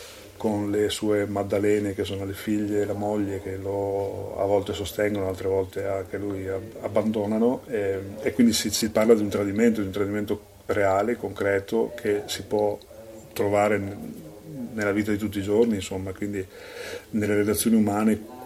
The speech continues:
questo è molto presente.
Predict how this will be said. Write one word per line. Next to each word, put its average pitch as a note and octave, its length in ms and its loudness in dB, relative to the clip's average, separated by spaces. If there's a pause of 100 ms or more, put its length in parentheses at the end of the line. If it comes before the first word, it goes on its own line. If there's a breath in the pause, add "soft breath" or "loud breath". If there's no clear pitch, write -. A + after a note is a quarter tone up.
(140)
questo A2+ 400 2
è G#2 200 2 (680 loud breath)
molto A2+ 320 2
presente. F#2+ 840 -4